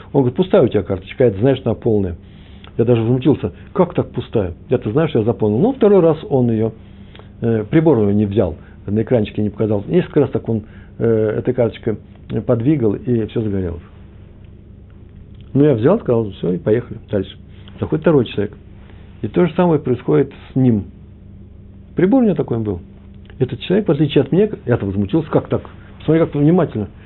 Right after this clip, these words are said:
Вообще ни слова не сказал. Я повышенным тоном сказал, а он вообще никак не сказал. И когда он сказал, что эта карточка вообще никуда не годится, этот человек заплатил деньги без карточки. И, как я понял, он пойдет теперь в это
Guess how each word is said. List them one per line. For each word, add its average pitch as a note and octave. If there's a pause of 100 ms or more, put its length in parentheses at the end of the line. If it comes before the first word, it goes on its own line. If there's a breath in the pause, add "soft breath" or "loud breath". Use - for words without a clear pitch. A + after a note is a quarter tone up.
(340 loud breath)
Вообще G#3+
ни B2 (100)
слова A2
не G#2
сказал. G#2 (800)
Я B2
повышенным B2
тоном G#3+
сказал, F2+ (360 loud breath)
а -
он F3
вообще G#3+
никак G#2+
не G2+
сказал. - (540 loud breath)
И C#3
когда E3 (200)
он C#3
сказал, D#3+
что D#3
эта D3+
карточка D3
вообще C#3+
никуда D3
не C#3
годится, A#2 (460 loud breath)
этот E3+
человек F3+
заплатил D3+
деньги C3+
без B2
карточки. G#2+ (460 loud breath)
И, D3+
как E3
я E3+
понял, G3
он D#3+
пойдет E3+
теперь D3+
в C#3+
это C#3